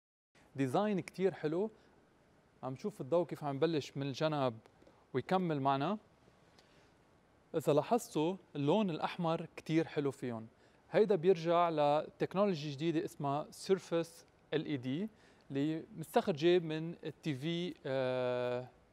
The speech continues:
الأوليد تي في. السبويلر كمان منلاحظه إنه صار، صار أوطى، وبالإزاز اللي ورا كمان ما عم نشوف أبدًا، آه، ربر. النمرة كانت موجودة فوق، صارت، آه، تحت بالبامبر.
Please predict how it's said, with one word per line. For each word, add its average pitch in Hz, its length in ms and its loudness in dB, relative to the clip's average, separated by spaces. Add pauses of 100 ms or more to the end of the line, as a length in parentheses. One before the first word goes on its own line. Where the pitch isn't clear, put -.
(180)
الأوليد 143 540 -2 (340)
تي 127 100 -6
في. 113 220 -8 (600)
السبويلر 202 580 2
كمان 175 360 -4
منلاحظه 160 400 -4
إنه 147 100 -10
صار، 143 460 -4 (100)
صار 139 280 -4
أوطى، 156 420 -2 (420)
وبالإزاز 143 640 0
اللي 151 140 -6
ورا 160 280 -2
كمان 151 340 -6
ما 147 120 -2
عم 156 120 0
نشوف 143 320 -8
أبدًا، 139 520 -6 (180)
آه، 123 240 -2
ربر. 135 340 0 (1400)
النمرة 190 400 2
كانت 196 320 -4
موجودة 165 360 -2
فوق، 143 380 2 (300)
صارت، 160 360 0 (180)
آه، 127 600 -2 (140)
تحت 139 320 -2 (600)
بالبامبر. 127 640 0